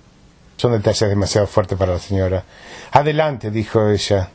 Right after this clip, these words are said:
"Ya qué más da". Han encontrado varios hombres colgados de los árboles en Ezeiza. Por las pistas del aeropuerto se arrastran muchachones, destrozando a cadenazos. Según explica en la torre de control,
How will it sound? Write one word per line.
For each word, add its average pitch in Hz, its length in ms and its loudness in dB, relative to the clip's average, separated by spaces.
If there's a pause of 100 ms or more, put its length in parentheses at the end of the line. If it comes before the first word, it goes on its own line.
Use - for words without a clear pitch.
(1080)
"Ya 127 220 2
qué 127 100 -2
más 117 220 -2
da". 104 300 0 (1080)
Han 120 100 4
encontrado 127 540 2
varios 123 360 0
hombres 120 280 2
colgados 110 460 2
de 107 60 0
los 104 200 0
árboles 101 460 0
en 98 180 4
Ezeiza. 98 600 -2 (1080)
Por 110 140 2
las 110 120 0
pistas 123 320 0
del 120 120 0
aeropuerto 117 600 0
se - 180 0
arrastran 110 500 0
muchachones, 104 840 0 (1040)
destrozando 110 720 2
a 98 80 -2
cadenazos. 104 840 0 (1040)
Según 127 220 2
explica 117 840 0
en 107 100 2
la 107 100 2
torre 117 240 2
de 110 80 0
control, 120 500 0